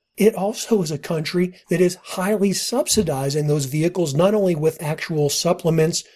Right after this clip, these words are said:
for purchasing the vehicle, but allowing those vehicles to use special lanes on the highway so they can avoid traffic, free recharges in certain parts of the city, reduction on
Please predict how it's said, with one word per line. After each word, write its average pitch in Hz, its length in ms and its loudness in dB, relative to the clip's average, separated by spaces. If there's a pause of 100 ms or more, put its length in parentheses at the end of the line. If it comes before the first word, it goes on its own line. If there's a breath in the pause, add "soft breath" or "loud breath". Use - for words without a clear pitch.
for 143 280 0
purchasing 202 720 -2
the 147 60 0
vehicle, 156 520 0
but 160 160 0
allowing 180 480 0
those 165 180 0
vehicles 160 580 0 (140 loud breath)
to - 80 -4
use 151 400 2
special 156 460 0
lanes 151 320 2
on 139 80 2
the 127 80 -4
highway 202 460 4
so 190 120 -2
they 143 100 0
can 143 140 -4
avoid 127 320 -4
traffic, 196 720 2 (200 loud breath)
free 170 420 0
recharges 175 1000 2
in 139 160 -2
certain 175 320 -2
parts 147 300 -4
of 135 80 -12
the - 80 -14
city, 208 560 2 (220)
reduction 160 680 2
on 143 140 2